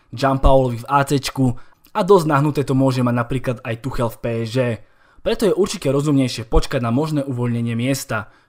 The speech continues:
či už v top klube, ktorý bude nutne hľadať nového manažéra, alebo ísť do nejakej reprezentácie, o ktorej sa Mourinho už aj vyjadril. Ako vnímate situáciu Mourinha vy?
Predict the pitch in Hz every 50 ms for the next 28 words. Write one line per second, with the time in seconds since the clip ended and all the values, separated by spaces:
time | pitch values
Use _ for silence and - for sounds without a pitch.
0 | - - - 254 202 147 - - - - 123 - - - - 208 190 165 160 156
1 | - - - _ _ - _ - - 233 240 240 208 233 208 208 170 185 220 -
2 | - 180 151 165 156 143 131 139 151 160 147 131 113 117 123 135 139 139 131 139
3 | 139 135 131 123 120 120 - - _ _ - 220 226 196 160 156 - 143 131 123
4 | 123 120 123 120 113 - 117 113 127 131 135 143 135 127 131 123 120 135 123 120
5 | 117 - - 120 113 110 110 - - _ - 214 208 - 220 180 165 135 - 139
6 | 131 131 135 135 127 127 123 - 123 117 120 110 104 107 117 123 123 117 113 110
7 | 110 101 95 - _ _ _ _ _ _ _ _ _ - 165 - - 226 202 202
8 | 180 170 151 - 156 135 - 147 135 - 147 139 131 127 - - 127 123 123 123
9 | 120 120 120 120 113 113 107 107 120 143 160 -